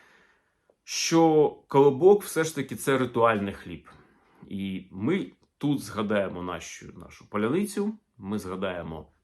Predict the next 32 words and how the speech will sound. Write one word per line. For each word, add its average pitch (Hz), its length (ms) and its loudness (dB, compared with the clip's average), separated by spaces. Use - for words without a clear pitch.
те, 131 160 -2
що - 260 -8
є 95 280 -4
ритуальний 87 540 -6
хліб, 165 340 -12
і 98 260 -8
баба, 95 360 2
коли 92 280 -6
його 82 200 -8
робила, 104 440 -2
то - 140 -8
вона 117 180 -6
робила 110 280 -4
не 104 100 -4
простий 104 360 -12
хліб, 107 280 -14
а 92 240 -8
ритуальний. 87 580 -8
Вона 92 240 -8
збирала 104 640 -6
різні, 135 640 -4
різні 110 420 -6
компоненти 101 920 -6
для - 80 -20
того, 139 280 -2
щоб 98 320 -12
цей - 160 -16
хліб 131 240 -8
створити, 104 480 -12
ну, 98 160 -6
цим, 95 280 -8
е, 87 40 -16